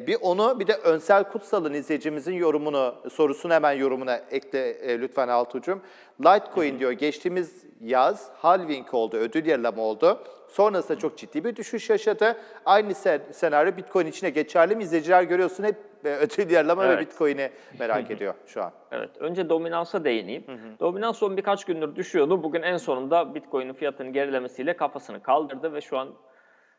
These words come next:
Speaker 2: TradingView verilerine göre yüzde altmış beş seviyesinde gözüküyor. Açıkçası ben bu fiyatın, dominansın elli beş yetmiş arası range'inde gidip geleceğini düşünüyorum. Ne zamana kadar?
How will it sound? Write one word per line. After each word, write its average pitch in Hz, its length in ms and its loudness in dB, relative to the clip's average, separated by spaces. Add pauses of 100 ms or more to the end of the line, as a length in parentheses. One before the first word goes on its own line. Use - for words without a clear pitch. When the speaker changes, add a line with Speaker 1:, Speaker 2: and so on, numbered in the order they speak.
(320)
Speaker 2:
TradingView 131 540 -8
verilerine 120 420 -2
göre 117 200 -4
yüzde 135 220 -2
altmış - 340 -4
beş 135 100 -6
seviyesinde 95 520 -12
gözüküyor. 113 540 -8
Açıkçası 170 560 -8
ben 151 240 0 (180)
bu 180 60 -10
fiyatın, 143 440 -6 (180)
dominansın 113 540 -6 (640)
elli 196 300 0
beş 208 200 0
yetmiş 190 300 -2
arası 156 320 2
range'inde 147 520 -2
gidip 151 340 -12
geleceğini 147 580 -2
düşünüyorum. 147 600 -6 (160)
Ne 190 140 -4
zamana 127 340 -6
kadar? 165 300 -2